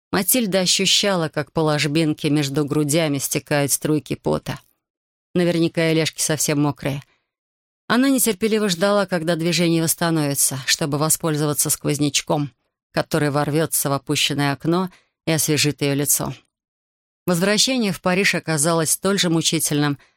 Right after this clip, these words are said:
как и проведённые у дочери в Нормандии выходные. Это было почти невыносимо. Они непрестанно играли в карты.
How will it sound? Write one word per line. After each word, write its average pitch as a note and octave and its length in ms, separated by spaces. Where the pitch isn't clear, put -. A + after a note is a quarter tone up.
как F#3 180
и - 40
проведённые E3+ 760
у D#3 80
дочери D#3+ 400
в C3+ 80
Нормандии D3+ 520
выходные. C#3 680
Это F3+ 480
было D#3+ 320
почти - 420
невыносимо. C#3+ 840
Они E3+ 200
непрестанно E3+ 720
играли D3+ 300
в - 100
карты. D3 500